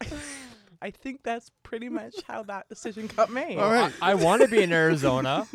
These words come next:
Speaker 3: <laughs> Someone pick Arizona.
Speaker 2: All right. Um, one more. Pittsburgh, <laughs> Miami.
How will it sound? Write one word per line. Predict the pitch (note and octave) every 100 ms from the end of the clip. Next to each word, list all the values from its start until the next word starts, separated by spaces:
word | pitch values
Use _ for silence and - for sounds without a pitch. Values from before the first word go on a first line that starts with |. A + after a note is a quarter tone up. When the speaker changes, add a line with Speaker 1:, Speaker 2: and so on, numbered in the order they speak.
| -
Speaker 3:
<laughs> | B3+ - C4
Someone | C4+ G4+ A4+
pick | - A#4 B3
Arizona. | F3 C#3+ B2+ B2+ A#2 G#2+ A2
Speaker 2:
All | G#2+ G#2
right. | G2 F2 _ - G3+ _ _ _ _ _ _ _ _ _ _ _ _ _ _ _
Um, | C3+ C#3+ C3+ B2+ _ _ _ _ _ _ _ _ -
one | B2 B2+ A2+
more. | F2+ E2+ - - _ _ _ _ _ _ _ _ _ _ _ _ _ _ _ _ _ - - _ _ _
Pittsburgh, | C3+ B2+ - A2+ G#2 - _
<laughs> | - -
Miami. | C#3+ G#2+ G2+ G2 E2 C#2 D#3+